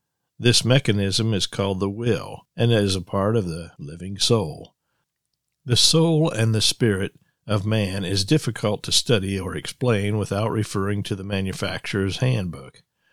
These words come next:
Only the Bible defines the spiritual part of man. The mystery unfolds more easily if you're born of the Spirit.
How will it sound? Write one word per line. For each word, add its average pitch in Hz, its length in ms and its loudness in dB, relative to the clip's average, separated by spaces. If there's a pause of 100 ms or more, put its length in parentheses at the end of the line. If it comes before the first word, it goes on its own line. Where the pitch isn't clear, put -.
(180)
Only 135 360 8
the 127 100 4
Bible 117 600 0 (180)
defines 101 720 -2 (400)
the 104 80 0
spiritual 101 540 2
part 90 300 -4
of 92 80 -6
man. 104 460 -2 (500)
The 117 80 2
mystery 123 500 2
unfolds 107 540 -2
more 139 280 0
easily 107 500 0
if - 160 -14
you're 98 80 -8
born 92 380 -14
of 85 160 -20
the - 120 -18
Spirit. - 540 -2